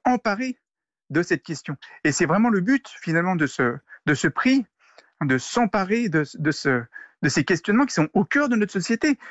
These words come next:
mais de notre société, euh, euh, so-, société française. Mais bien sûr, quand on voit ce qui se passe, euh, à, en, en, en Iran, par exemple, avec, euh, ces femmes qui osent enlever leur voile, c'est bien sûr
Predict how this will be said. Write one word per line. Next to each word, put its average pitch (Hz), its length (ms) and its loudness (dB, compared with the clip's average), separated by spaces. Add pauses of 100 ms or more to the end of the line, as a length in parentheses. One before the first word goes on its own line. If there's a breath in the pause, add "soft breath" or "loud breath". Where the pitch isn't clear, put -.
mais 165 100 2
de 151 80 2
notre 170 200 -2
société, 170 580 0 (400 loud breath)
euh, - 100 2 (300)
euh, 127 640 -2
so-, - 240 -4
société 160 380 0
française. 254 480 0
Mais 127 180 0 (320 soft breath)
bien 156 140 2
sûr, 214 320 0 (320 soft breath)
quand - 100 -2
on 147 60 4
voit 170 180 2
ce 165 60 -4
qui 135 100 -4
se - 80 -10
passe, 165 300 0 (200)
euh, 127 640 -2 (460 loud breath)
à, - 520 -2
en, 151 300 0 (300)
en, 131 280 0
en 160 180 2
Iran, 220 340 2
par 147 160 -2
exemple, 165 480 0 (420 loud breath)
avec, 135 300 2
euh, 139 100 2
ces 139 160 0
femmes 185 340 0
qui - 220 -4
osent 220 340 0 (460 loud breath)
enlever 147 260 2
leur 151 140 0
voile, 180 400 0
c'est 160 120 -8
bien 156 220 0
sûr 202 460 -4